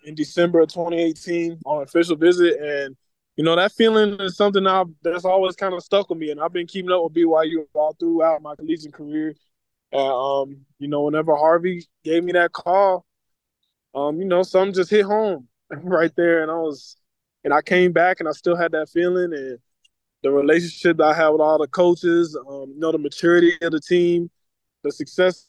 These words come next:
of running backs they have here, you know, um,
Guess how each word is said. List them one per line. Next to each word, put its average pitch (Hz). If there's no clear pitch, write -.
of 160
running 175
backs 170
they 165
have 170
here, 175
you 170
know, 156
um, 139